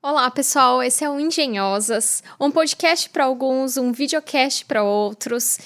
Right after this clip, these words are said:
E esse é o nosso primeiro episo-, episódio e eu vou contar pra vocês por que a gente tá aqui. A gente tá aqui porque nós fomos desafiadas.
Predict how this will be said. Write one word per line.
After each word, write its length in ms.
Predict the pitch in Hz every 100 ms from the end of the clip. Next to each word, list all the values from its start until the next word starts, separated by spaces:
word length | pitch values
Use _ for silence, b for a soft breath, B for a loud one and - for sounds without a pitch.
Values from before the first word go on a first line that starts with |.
| B
E 100 | 285
esse 140 | 302 339
é 40 |
o 20 |
nosso 220 | 339 320
primeiro 340 | - 311 311 392
episo-, 320 | 392 359 277
episódio 720 | 254 269 262 240 226 233 294 -
e 80 | 330
eu 80 | 349
vou 100 | 339
contar 220 | 349 320
pra 140 | 311
vocês 280 | 294 330 311
por 220 | - 339
que 300 | - - 339
a 120 | 440
gente 300 | 392 403 -
tá 160 | - 339
aqui. 340 | 349 - - - _ B B B
A 80 | -
gente 220 | 277 302
tá 100 | 415
aqui 380 | 403 - 302 320
porque 400 | 320 311 - 294
nós 300 | 302 320 -
fomos 400 | 277 277 294 285
desafiadas. 1040 | 285 302 359 - 277 - 214 - - -